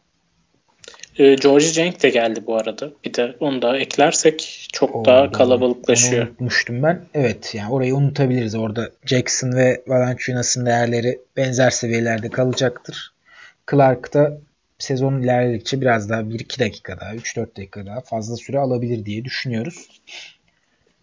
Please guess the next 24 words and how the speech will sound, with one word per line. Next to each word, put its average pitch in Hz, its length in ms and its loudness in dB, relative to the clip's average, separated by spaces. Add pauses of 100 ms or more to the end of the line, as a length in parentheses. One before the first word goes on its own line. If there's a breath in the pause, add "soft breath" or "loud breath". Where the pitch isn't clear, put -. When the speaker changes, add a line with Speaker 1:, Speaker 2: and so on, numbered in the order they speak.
(220)
Speaker 2:
Ee, 120 400 -2 (120)
Clippers'ın 226 720 2
Marcus 175 360 0
Morris 214 260 2
hamlesine 196 400 0
geçelim. 202 480 0 (180)
Marcus 180 420 0
Morris'in 185 520 0 (160)
değeri 160 560 8 (460)
sence, 175 600 6 (380)
e, 135 580 4
hangi 156 400 4
liglerde 135 600 4
drop 143 260 6
seviyesine 117 580 -4
düştü? 180 520 -4 (580 soft breath)
Birinci 151 300 6
sorum 143 340 2
bu 160 140 8
abi. 135 180 4
İkinci 180 340 -2
sorum, 175 380 0 (200)
Knicks'te 147 720 0 (840 loud breath)
kimi, 170 520 2